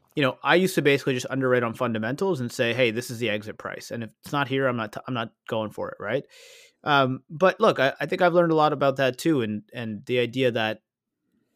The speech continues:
in these markets, which are not necessarily tied to fundamentals, um, i-, it's not the best way to do it, right? So now I try to look at it holistically and say, "Look, one, how much do I like this company?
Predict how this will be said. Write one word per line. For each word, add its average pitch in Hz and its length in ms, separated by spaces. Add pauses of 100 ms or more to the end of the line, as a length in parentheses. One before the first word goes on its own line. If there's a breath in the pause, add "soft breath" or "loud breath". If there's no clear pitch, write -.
(120)
in 165 240
these 147 200
markets, 131 560
which 113 280 (100)
are 113 60
not 113 320
necessarily 117 340
tied 117 240
to - 60
fundamentals, 113 800 (580 soft breath)
um, 110 400 (240)
i-, 123 40
it's 139 260
not 147 160
the 160 80
best - 460 (100)
way 139 120
to 135 120
do 190 180
it, - 160
right? 113 300
So 147 120
now 147 360
I 180 80
try 160 160
to 135 80
look 139 160
at 131 80
it 107 80
holistically 120 680
and 107 120
say, 107 140
"Look, 117 280 (500)
one, 151 320
how 143 140
much 147 160
do 135 80
I 120 40
like 113 180
this 107 120
company? 107 460